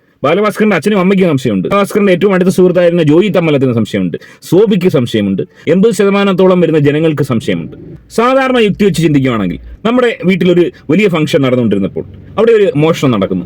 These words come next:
വളരെ വിലപിടിപ്പുള്ള സ്വർണമോ മറ്റെന്തെങ്കിലുമോ നമുക്ക് നഷ്ടമാകുന്നു. ആ ഒരു ഫംഗ്ഷനിൽ നമുക്ക് വളരെ വേണ്ടപ്പെട്ട, നമുക്ക് വളരെ അടുപ്പമുള്ള, നമ്മളേറെ ബഹുമാനിക്കുന്ന ആൾക്കാരാണ് വന്നിരിക്കുന്നത്. അതുകൊണ്ട് ആരെയും നമുക്ക് സംശയിക്കാൻ പറ്റാത്തൊരവസ്ഥയാണ്.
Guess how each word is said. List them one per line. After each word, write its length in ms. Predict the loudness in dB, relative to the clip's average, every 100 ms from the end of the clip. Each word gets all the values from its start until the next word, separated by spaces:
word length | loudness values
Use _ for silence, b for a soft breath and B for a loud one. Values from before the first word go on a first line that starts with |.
| -4
വളരെ 240 | 0 2
വിലപിടിപ്പുള്ള 460 | 2 2 0 0 0
സ്വർണമോ 420 | 0 0 2 0
മറ്റെന്തെങ്കിലുമോ 600 | -2 -2 0 2 2 2
നമുക്ക് 240 | 0 0 -2
നഷ്ടമാകുന്നു. 720 | -2 -4 -4 -8 -16 -18 -18 B B -4
ആ 60 | 0
ഒരു 140 | 2
ഫംഗ്ഷനിൽ 420 | 0 -2 -2 0
നമുക്ക് 220 | 0 2
വളരെ 220 | 2 0 0
വേണ്ടപ്പെട്ട, 420 | 0 0 -2 -4 -8 B B -2
നമുക്ക് 180 | 2
വളരെ 300 | 2 2 0
അടുപ്പമുള്ള, 520 | -2 -2 0 0 -2 -4 -2
നമ്മളേറെ 300 | 2 2 2
ബഹുമാനിക്കുന്ന 520 | 2 0 0 0 0
ആൾക്കാരാണ് 420 | 0 -2 -2 -2
വന്നിരിക്കുന്നത്. 520 | -2 -2 -4 -8 -12 -6 -2
അതുകൊണ്ട് 200 | 0 0
ആരെയും 260 | 0 0
നമുക്ക് 360 | 0 2 0 0
സംശയിക്കാൻ 480 | -2 0 0 0 0
പറ്റാത്തൊരവസ്ഥയാണ്. 680 | 0 0 0 0 -6 -8